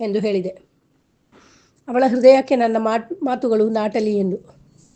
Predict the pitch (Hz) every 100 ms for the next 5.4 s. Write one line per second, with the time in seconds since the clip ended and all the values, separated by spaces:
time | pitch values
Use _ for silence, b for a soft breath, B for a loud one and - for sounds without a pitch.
0 | _ _ _ _ _ _ _ _ _ 233
1 | 247 302 320 320 349 359 320 339 330 330
2 | 320 320 349 320 302 311 320 277 294 -
3 | 403 262 214 190 427 392 - - - -
4 | - - 269 247 233 233 240 247 226 220
5 | 233 226 - 202